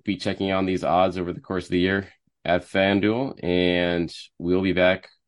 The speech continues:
with you guys next week as we, one week out, I mean, one month out, excuse me,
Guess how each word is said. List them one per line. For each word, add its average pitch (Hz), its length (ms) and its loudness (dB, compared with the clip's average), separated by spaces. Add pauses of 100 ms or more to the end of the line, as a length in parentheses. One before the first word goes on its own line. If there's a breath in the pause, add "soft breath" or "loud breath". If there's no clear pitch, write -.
with 92 280 -8
you 90 100 2
guys 92 760 4
next 95 320 -4
week 110 200 -2
as 85 200 4
we, 85 340 2
one 113 180 4
week 151 160 6
out, 135 180 6 (100)
I - 60 -2
mean, 98 140 4
one 123 140 6
month 139 220 4
out, 73 120 -2
excuse 113 320 -6
me, 73 200 -8